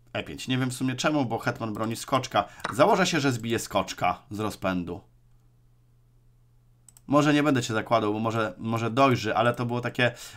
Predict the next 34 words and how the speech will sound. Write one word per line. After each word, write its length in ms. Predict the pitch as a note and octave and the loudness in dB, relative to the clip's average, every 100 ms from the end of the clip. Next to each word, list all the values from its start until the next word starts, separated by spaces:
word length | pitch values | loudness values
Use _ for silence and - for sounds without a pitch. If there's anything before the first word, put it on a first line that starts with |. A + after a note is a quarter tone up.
| - | -4
e, 240 | A2+ A2+ | 0 0
zbicie 460 | G#2 A2 C3+ - A#2 | 0 -2 0 0 0
właśnie 360 | B2 A#2+ A#2+ | 0 -2 -4
na, 360 | A#2 A2+ A2 - | 0 2 2 0
e, 380 | A2 G#2+ G#2+ G2+ - - | -2 -4 -6 -8 -12 -12
odsłonienie 680 | - A#2+ - A#2+ A#2+ A#2+ A#2 | -6 -6 -4 -4 -2 0 -2
figury, 360 | - A2+ A#2+ A#2 | -6 -4 -4 -4
która 180 | A#2+ | -6
może 180 | A2 A2 | -6 -6
być 140 | A2 - | -6 -10
potencjalnie 500 | G#2+ A2+ A2+ A2 G#2 | -8 -8 -4 -4 -4
zbita, 280 | A#2+ A#2+ | -6 -4
ale 140 | G2 F#2+ | -2 -4
hetman 320 | G2 G2+ G2+ | -8 -8 -6
broni 300 | G2 G2+ F2 | 0 0 0
oczywiście. 420 | - F2+ F#2 E2 - - - - | -6 -8 -8 -10 -12 -16 -18 -2
Tu 140 | C3+ | 0
bijemy, 640 | B2+ A2+ B2 C3 B2+ B2 | 0 0 2 2 2 0
z 60 | A#2+ | 0
tempem 320 | B2 A2+ A#2+ | -2 -2 0
atakujemy. 680 | A#2 A#2 - A#2 A2+ G2+ F#2 - - - | 0 -2 -6 -2 -2 -2 -4 -12 -12 -2
No 120 | A#3 | 0
i 260 | D#4 B3+ - | 0 0 -4
cóż, 420 | - A#2+ - B2 | -4 -4 -4 -6
w 120 | B2+ | -2
następnych 440 | C#3 B2+ C#3 B2+ | -2 0 0 0
ruchach... 360 | B2+ C3 B2+ B2 - - | -2 0 0 0 -10 -12
Zobaczcie, 280 | C#3+ D3 D#3 | 0 2 2
hetman 340 | C#3+ C#3 D3+ C3 | 0 0 2 2
znowu 240 | C3 A#2 | 0 0
tańczy. 420 | - G#2 F#2+ F#2 - - - | 2 2 2 -8 -12 -16 -6
No 60 | |
to 140 | B2+ | -2
w-, 100 | D3+ | -2